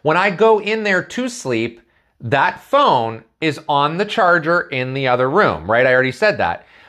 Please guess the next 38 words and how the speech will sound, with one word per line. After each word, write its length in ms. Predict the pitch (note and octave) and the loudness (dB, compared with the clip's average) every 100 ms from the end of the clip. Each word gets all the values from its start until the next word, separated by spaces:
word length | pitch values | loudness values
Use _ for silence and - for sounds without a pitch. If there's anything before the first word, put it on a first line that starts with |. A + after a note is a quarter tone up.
| _ | _
But 100 | F#3+ | 0
I 180 | G#3 B3 | 2 2
often 520 | - A#3+ D4+ D4+ D4 B3 | 0 0 0 -4 -10 -10
put 260 | - A#3 | -4 0
it 180 | G#3+ G#3+ | 0 0
there 280 | G3 G3 G3 | 0 0 -2
even 500 | G3+ A3 A3 G#3+ E3 | -6 -2 -2 -4 -6
before 1000 | A3 A#3 A#3+ - - C#4+ D4+ E4 D#3+ A#2+ | -4 -2 -2 -6 -2 4 6 6 4 4
I 140 | C3 | 0
go 200 | B2 A#2+ | 0 -2
into 180 | A#2 A#2+ | -4 -6
the 120 | G#2 | -4
bedroom. 420 | F#2+ G2+ F#2 F2 | -2 -2 -4 -10
So 160 | F#2+ E3+ | -6 -4
the, 220 | E3 E3 D#3+ | -4 -6 -6
the 140 | E3 | -6
key 320 | - C#4 D#4 | -2 0 2
here 300 | C4 A#3+ G3+ | 2 2 2
to 140 | G3 E3+ | 2 -2
number 360 | F3 E3+ D3+ | -2 0 -2
two 300 | D3+ B3+ A#3+ | -2 -2 2
is 140 | D3 C#3+ | 2 2
all 320 | D3+ F3+ A3+ | 2 4 4
about 540 | F#3 E3 D#3+ D3+ - - | 2 2 2 0 -8 -14
knowing 500 | D#3 G#3+ A#3+ G3 E3+ | -2 0 2 0 0
that 240 | D#3+ D#3 | 0 0
maybe 280 | E3 A3 C4+ | -2 -4 0
around, 480 | C4 G3+ G3 G3 G3 - - | 2 2 2 0 -2 -10 -6
if 120 | C3 | -2
I 140 | E3 B3+ | 0 0
know 200 | A#3+ G#3+ | 0 0
I'm 120 | G#3+ | 0
gonna 160 | G3 G3 | -2 0
fall 220 | F3 E3+ | 2 2
asleep 360 | F3 D3+ F3 | 0 -2 -2
around 220 | F3+ D3+ C#3 | 0 2 2
eleven 380 | B2+ C3+ C#3+ | 2 2 0
thirty-ish 1080 | C3+ C3+ C#3+ C#3+ D3 D#3+ D#3 G3 - - | 0 2 2 0 -2 0 0 0 -4 -8